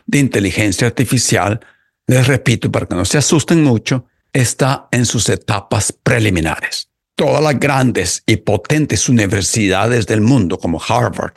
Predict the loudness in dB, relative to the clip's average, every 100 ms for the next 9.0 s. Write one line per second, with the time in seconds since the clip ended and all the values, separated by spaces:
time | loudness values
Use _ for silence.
0 | -2 0 2 2 2 0 0 0 0 0
1 | -2 0 2 4 4 2 -4 -6 -4 -2
2 | 0 0 2 2 2 0 -4 -4 -2 0
3 | 2 2 0 -4 -10 -12 -20 -20 -8 -2
4 | -2 0 -2 -4 -4 0 0 0 -2 0
5 | 0 2 2 4 4 2 0 -2 -2 -2
6 | 2 4 4 2 -2 -8 _ -2 2 0
7 | 0 -4 -6 -8 -2 0 2 2 0 2
8 | 4 2 0 0 2 2 2 2 2 0